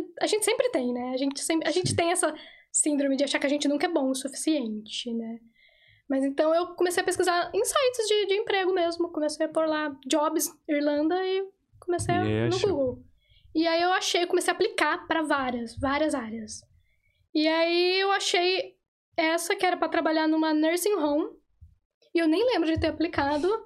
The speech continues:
Speaker 1: Na verdade, era pra trabalhar em, em hospitais, geral,
Speaker 2: Hum.
Speaker 1: assim. Era, era uma mistura meio de care com alguma coisa meio, não, não,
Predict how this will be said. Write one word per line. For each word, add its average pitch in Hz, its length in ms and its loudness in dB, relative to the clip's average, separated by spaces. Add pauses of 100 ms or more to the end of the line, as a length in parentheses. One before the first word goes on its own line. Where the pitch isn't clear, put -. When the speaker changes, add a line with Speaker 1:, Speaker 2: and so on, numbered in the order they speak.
(300)
Speaker 1:
Na 311 80 2
verdade, 359 220 2
era 381 100 2
pra 381 80 0
trabalhar 359 340 2
em, 359 200 2 (140)
em 330 60 2
hospitais, 269 760 -2 (100)
geral, 294 420 2
Speaker 2:
Hum. 269 40 2
Speaker 1:
assim. 247 400 -2 (400)
Era, 294 180 0 (240)
era 330 120 0
uma 381 100 2
mistura 349 580 2
meio 294 240 0
de 277 120 0 (220)
care 311 520 0
com 269 520 0 (640)
alguma 294 340 -2
coisa 277 300 0
meio, 269 540 0 (920)
não, 349 240 0
não, 427 340 0